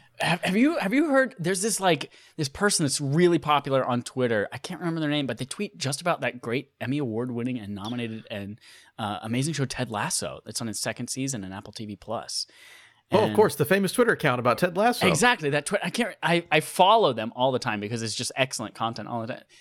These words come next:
Speaker 1: See, that's the kind of good thing that you can expect if you guerrilla market our shit. There you go. All right,
Speaker 2: I like
Speaker 1: that's
Speaker 2: it.
Speaker 1: it.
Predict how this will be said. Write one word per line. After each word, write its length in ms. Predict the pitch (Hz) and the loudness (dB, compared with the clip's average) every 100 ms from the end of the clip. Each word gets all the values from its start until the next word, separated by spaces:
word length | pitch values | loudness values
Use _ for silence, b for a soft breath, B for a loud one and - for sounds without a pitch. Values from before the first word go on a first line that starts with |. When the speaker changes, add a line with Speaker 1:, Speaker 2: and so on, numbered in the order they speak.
| b | b
Speaker 1:
See, 120 | - | 0
that's 160 | 143 147 | 2 2
the 80 | - | -2
kind 200 | 165 147 | -2 -2
of 100 | 131 | 2
good 240 | 139 135 | 2 2
thing 160 | 135 120 | 0 -2
that 80 | 117 | -4
you 80 | 107 | -6
can 120 | 110 | -8
expect 400 | - - 110 113 | -6 -4 -4 -6
if 100 | 107 | -4
you 120 | 117 | -4
guerrilla 280 | 117 107 101 | -2 -4 -4
market 260 | 104 - - | -6 -6 -4
our 120 | 120 | -4
shit. 300 | - - - _ _ _ _ b b b _ _ _ _ _ _ _ _ _ - | -4 -14 -18 _ _ _ _ b b b _ _ _ _ _ _ _ _ _ -16
There 80 | 165 | -14
you 60 | 131 | -12
go. 160 | 160 - _ _ _ _ _ B 180 185 | -14 -16 _ _ _ _ _ B -2 4
All 60 | |
right, 80 | 196 | 4
Speaker 2:
I 20 | |
like 180 | 110 208 | 8 6
Speaker 1:
that's 60 | - | 8
Speaker 2:
it. 180 | 190 185 | 6 6
Speaker 1:
it. 120 | B | B